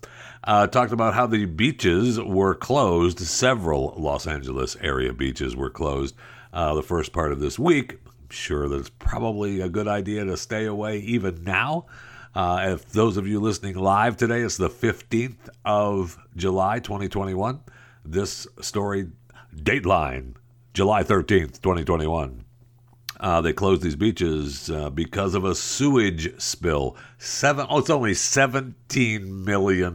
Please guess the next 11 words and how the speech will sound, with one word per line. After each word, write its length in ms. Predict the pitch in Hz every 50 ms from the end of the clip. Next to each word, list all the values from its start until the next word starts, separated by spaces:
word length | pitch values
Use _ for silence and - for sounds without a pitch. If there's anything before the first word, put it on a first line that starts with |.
| 85 87
gallons 640 | 82 87 87 85 82 82 78 76 71 69 69 71
of 200 | 76 73 71 65
sewage 600 | 62 - - 90 95 87 76 67 65 64 60 - - - - - - -
that 140 | 85 78
spilled 400 | - - - 107 101 95 92 90
into 320 | 107 104 95 92 85 85 78
Santa 320 | - 98 90 87 85 85
Monica 400 | 80 80 80 80 78 76 - 82
Bay. 380 | 73 71 82 78 73 67 67 - -
Oh, 240 | - 147 160 143 131
man. 360 | 120 113 92 78 67 60